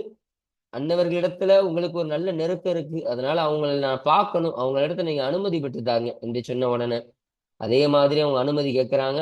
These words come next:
உமர் ரதியல்லாஹு அன்ஹு அன்னவர்களும் அனுமதி கொடுக்கறாங்க. அனுமதி கொடுத்து அந்த உஐனா என்று சொல்லப்படக்கூடியவர்கள் வந்து சொல்றாங்க, "இப்னுல் ஹத்தாப், ஹத்தாபுடைய மகனே,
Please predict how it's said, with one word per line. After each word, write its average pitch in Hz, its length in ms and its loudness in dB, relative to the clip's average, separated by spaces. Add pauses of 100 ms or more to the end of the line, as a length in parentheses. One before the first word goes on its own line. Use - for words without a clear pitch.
(100)
உமர் 139 260 -2
ரதியல்லாஹு 131 600 0
அன்ஹு 123 280 -2
அன்னவர்களும் 139 460 -2
அனுமதி 139 360 -2
கொடுக்கறாங்க. 101 380 -4 (760)
அனுமதி 196 460 2
கொடுத்து 180 640 4 (460)
அந்த 147 240 0
உஐனா 202 420 2
என்று 180 160 -2
சொல்லப்படக்கூடியவர்கள் 165 960 0
வந்து 185 280 2
சொல்றாங்க, 170 540 2 (760)
"இப்னுல் 185 400 0
ஹத்தாப், 196 640 2
ஹத்தாபுடைய 185 640 -2
மகனே, 175 640 -2